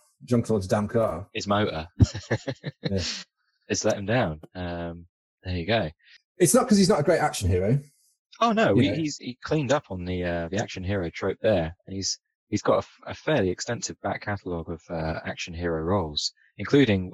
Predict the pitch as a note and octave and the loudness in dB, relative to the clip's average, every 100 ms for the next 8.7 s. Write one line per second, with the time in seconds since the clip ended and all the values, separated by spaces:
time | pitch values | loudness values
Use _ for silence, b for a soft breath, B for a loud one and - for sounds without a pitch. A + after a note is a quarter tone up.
0 | - F2+ F2 E2+ G2+ F#2 G2 A2 F#2+ E2 | -2 2 2 2 2 2 0 0 2 2
1 | D#2+ D#2+ F2 E2+ E2+ - F2+ A2+ G#2+ - | 0 -4 -4 0 0 0 0 2 0 -4
2 | E2+ _ _ _ _ _ _ - G#2+ G2 | -10 _ _ _ _ _ _ 0 4 4
3 | F#2 - - G2 F2 F2 F2 - F#2+ - | 4 2 2 0 0 -2 -4 -4 -4 -2
4 | F#2 F2+ - F2 - - A2+ G2 - - | -2 -2 -4 -6 -8 -2 0 0 -6 -12
5 | E2 D#2+ E2 E2 E2 _ - E2+ F2 - | -6 -4 -4 -6 -10 _ -12 -10 -8 -8
6 | - - - D#2+ _ _ _ _ - C3 | -8 -8 -8 -10 _ _ _ _ 0 4
7 | A#2+ E3+ F3+ G#2+ A2 - - - _ _ | 6 6 6 4 -2 -4 -8 -12 _ _
8 | _ F#2+ F#2 A2+ F#2+ F2+ F2 | _ -2 2 4 2 0 -6